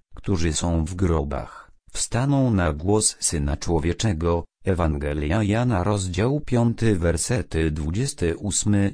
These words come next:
i dwudziesty dziewiąty. Sprawiedliwi do natychmiastowego powstania do życia,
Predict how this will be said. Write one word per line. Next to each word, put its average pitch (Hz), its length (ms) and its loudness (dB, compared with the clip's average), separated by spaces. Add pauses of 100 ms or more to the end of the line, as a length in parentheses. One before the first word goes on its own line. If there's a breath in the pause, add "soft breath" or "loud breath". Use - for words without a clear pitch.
(120)
i 156 140 -2
dwudziesty 110 720 -2
dziewiąty. 87 760 -2 (240)
Sprawiedliwi 101 880 -2
do 90 260 2
natychmiastowego 85 1200 0
powstania 76 840 0
do 76 180 -2
życia, 71 600 -8